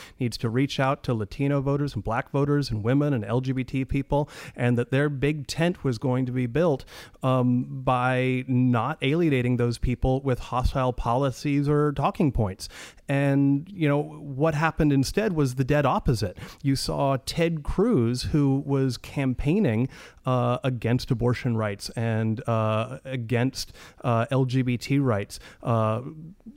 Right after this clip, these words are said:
rising to the top of the pack. You saw Donald Trump,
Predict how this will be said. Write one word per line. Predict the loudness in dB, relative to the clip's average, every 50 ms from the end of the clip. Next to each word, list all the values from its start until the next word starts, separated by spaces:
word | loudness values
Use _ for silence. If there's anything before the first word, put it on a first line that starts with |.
| -10 -4
rising | 0 2 2 2 2 2 0 -2
to | -2
the | -2
top | -4 -4 -4 -6 -6 -6
of | -10
the | -6
pack. | -4 -2 -2 -2 -2 -2 -2
You | -2
saw | 0 2 2 0
Donald | 0 0 2 2 4 4 4 4 2 2 0
Trump, | -2 -2 0 2 4 4 2 0